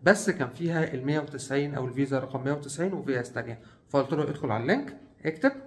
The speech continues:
هتلاقي، وحطيت له برنت سكرين او سكرين شوتس من الموقع، وقلت له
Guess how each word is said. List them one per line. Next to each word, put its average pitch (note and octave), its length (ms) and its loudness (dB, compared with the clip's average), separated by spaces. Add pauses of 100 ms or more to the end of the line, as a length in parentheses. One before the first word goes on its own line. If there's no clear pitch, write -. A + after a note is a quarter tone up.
(200)
هتلاقي، C3+ 560 2 (240)
وحطيت C3+ 420 -4
له D3 60 4
برنت D#3 300 -2
سكرين D3+ 320 2
او C3 120 -4
سكرين D3+ 320 -4
شوتس - 400 0 (320)
من C#3+ 360 2
الموقع، F#3 500 4 (360)
وقلت B2+ 260 -2
له E3 360 0